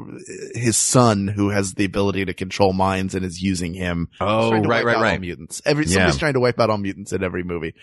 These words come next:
Speaker 1: But it
Speaker 2: Yeah,
Speaker 1: gives
Speaker 2: but
Speaker 1: you
Speaker 2: that one has a cool sort of, like, uh, Bourne, Bourne movie vibe to it.
Speaker 1: Yeah, Wolverine's actually killing people in it,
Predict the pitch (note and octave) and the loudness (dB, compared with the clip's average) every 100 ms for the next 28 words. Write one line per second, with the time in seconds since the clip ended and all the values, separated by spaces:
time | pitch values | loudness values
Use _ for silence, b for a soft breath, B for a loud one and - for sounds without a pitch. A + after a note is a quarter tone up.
0 | B F#2 E2 D2+ C3+ C3 C3 F3 F3+ D3+ | B 2 4 4 2 2 4 2 4 4
1 | C3+ C3+ C3+ B2+ A#2 G#2+ - A#2 G#2 G2 | 2 0 2 4 4 4 2 2 4 4
2 | E2+ F2+ E2+ D#2 - - E2+ E2 D#2 D2+ | 2 2 2 2 -4 0 4 6 6 4
3 | C2+ - D#2+ D2 D#2 F2+ F2+ E2 D#2 - | 0 -4 -4 0 4 6 6 6 2 0
4 | E2+ F#2+ F#2 E2 C#2+ D2 C2+ C2+ C2 A#1 | 2 4 6 4 4 2 4 2 2 0
5 | B1+ A#1 - - - - F#3 C3 F#2+ A#2 | 2 2 -2 -10 -20 -14 -2 0 2 2
6 | C3 B2+ C3+ B2 A#2 G#2+ - G2 - E3+ | 0 0 -2 0 0 0 0 -2 0 0
7 | C#3 C3 C3+ - A#2+ A2+ G#2 G2+ | 0 0 0 2 2 4 2 0